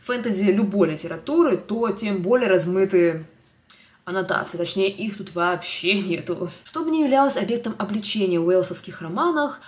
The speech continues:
козни подземных рабов Морлоков, бездействие богачей Элоев или иллюзии всемогущества и безнаказанности самонадеянного учёного, возможно, это как раз-таки тут про это, за сто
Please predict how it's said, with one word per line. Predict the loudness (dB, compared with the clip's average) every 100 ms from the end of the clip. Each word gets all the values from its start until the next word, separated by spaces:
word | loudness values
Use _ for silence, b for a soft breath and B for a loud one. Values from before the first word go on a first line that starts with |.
| B
козни | 0 2 2 2
подземных | 0 -2 2 2 0 -2
рабов | -4 4 4 4 -6 b b b -16
Морлоков, | -8 -4 0 0 0 0 0
бездействие | -2 -4 0 2 2 -2
богачей | -4 -2 -2 0 -2 -2
Элоев | -2 0 0 -2 -4
или | -2 0
иллюзии | 2 2 0
всемогущества | -4 -6 -4 -4 -4 -4 -4
и | -2
безнаказанности | -4 -6 0 0 0 -4 -6
самонадеянного | -6 -6 -4 -2 -2 -2 -2 -4
учёного, | -6 -6 -4 -2
возможно, | -2 -4 -4 -6
это | -8 -10
как | -10
раз-таки | -10 -12 -18
тут | -18 -14
про | -8
это, | -8 -8 -12 B B B
за | -2 -2
сто | -2 0 2 2 2